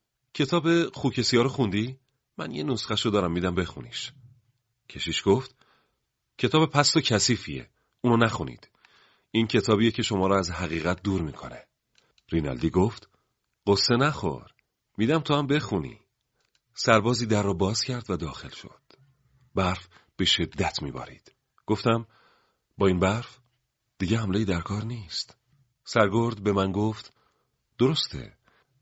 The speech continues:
بعد از چند لحظه مکث باز گفت: «هنری، تو باید بری مرخصی. باید بری ایتالیا رو بگردی.»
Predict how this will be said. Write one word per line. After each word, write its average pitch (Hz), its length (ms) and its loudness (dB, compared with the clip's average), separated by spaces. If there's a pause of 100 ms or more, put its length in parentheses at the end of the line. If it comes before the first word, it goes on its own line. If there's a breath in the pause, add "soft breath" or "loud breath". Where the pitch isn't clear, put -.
(140)
بعد - 160 -10
از 127 120 -6
چند 120 260 -4
لحظه 107 200 -2
مکث 101 340 -2 (100)
باز 92 200 -2
گفت: 101 340 -6 (460)
«هنری، 107 400 0 (400)
تو - 100 -6
باید 85 200 2
بری 95 160 4
مرخصی. 85 720 -2 (480)
باید - 180 -10
بری 156 200 -4
ایتالیا 113 520 4
رو 123 100 2
بگردی.» 104 680 2